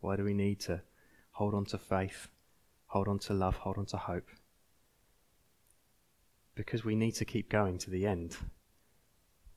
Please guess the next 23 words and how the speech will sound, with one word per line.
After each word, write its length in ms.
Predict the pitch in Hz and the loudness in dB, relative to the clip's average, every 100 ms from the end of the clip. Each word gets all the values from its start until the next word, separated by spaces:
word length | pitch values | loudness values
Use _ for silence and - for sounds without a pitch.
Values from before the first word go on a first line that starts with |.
| _ _ _ _ _ | _ _ _ _ _
Because 260 | 107 107 - - _ _ _ _ | -8 -6 -6 -10 _ _ _ _
we're 180 | 107 107 | 4 6
in 80 | 104 | 6
danger, 540 | 113 110 92 87 90 - _ _ | 6 6 2 -2 -4 -6 _ _
otherwise, 560 | 101 95 87 87 90 - - _ _ _ _ _ _ | 0 2 2 0 -2 -8 -18 _ _ _ _ _ _
of, 180 | 101 95 - _ _ _ _ - | -6 -6 -12 _ _ _ _ -6
of 160 | 110 | -6
falling 440 | - - 123 117 110 | -2 2 4 4 0
away 320 | 104 127 95 | 0 0 0
in 100 | 92 | 0
this 220 | 95 - | -2 -4
way, 240 | 95 104 90 | -2 -2 -2
which 160 | 90 | -2
is 80 | 104 | 0
exactly 260 | 110 127 117 | 6 6 6
what 120 | 101 | 2
was 100 | 98 | 2
happening 320 | 117 - 95 | -2 0 -2
to 100 | - | -2
these 220 | 98 95 | -2 -4
Jewish 300 | - 104 95 | -4 -2 -2
Christians, 520 | - 117 104 - 85 | 0 -2 -2 -4 -6
as, 140 | 87 | -6